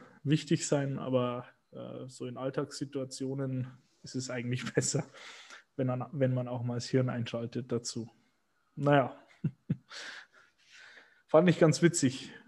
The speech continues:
Ähm, wir haben Feedback bekommen zu unserem Podcast. Äh,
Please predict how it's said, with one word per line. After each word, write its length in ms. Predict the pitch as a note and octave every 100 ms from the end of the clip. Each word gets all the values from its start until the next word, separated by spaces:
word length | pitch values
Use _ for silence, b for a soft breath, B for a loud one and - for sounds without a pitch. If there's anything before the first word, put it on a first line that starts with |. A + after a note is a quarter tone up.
| _ -
Ähm, 340 | C3+ B2+ B2+ B2+ - _ _ _ _ - -
wir 100 | D3
haben 180 | D#3 D#3+ -
Feedback 440 | - F#3 A#3 A3
bekommen 440 | - F#3+ F#3 G3 G#3 - -
zu 140 | -
unserem 220 | D3 C#3 C3
Podcast. 680 | D#3 - F3+ F3+ - - _ _ b b _
Äh, 260 | B2+ A#2+